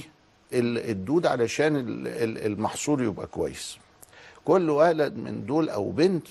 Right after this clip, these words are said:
ياخد شيلن، خمسة ساغ. الجنيه فيه كام خمسة ساغ؟ فيه عشرين.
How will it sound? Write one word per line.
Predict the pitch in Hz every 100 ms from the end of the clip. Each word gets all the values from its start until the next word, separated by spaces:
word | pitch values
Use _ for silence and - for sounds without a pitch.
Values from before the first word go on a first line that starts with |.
| -
ياخد | 151 143 123
شيلن، | - 131 95 80 -
خمسة | - 123 113 107
ساغ. | - 104 87 - - - - - _ _ _ _ _ _ - - - - - - - -
الجنيه | 123 120 143 170
فيه | 170 175 160
كام | 160 151
خمسة | - 135 135 113
ساغ؟ | 104 113 110
فيه | - 90 98
عشرين. | 120 - 156 170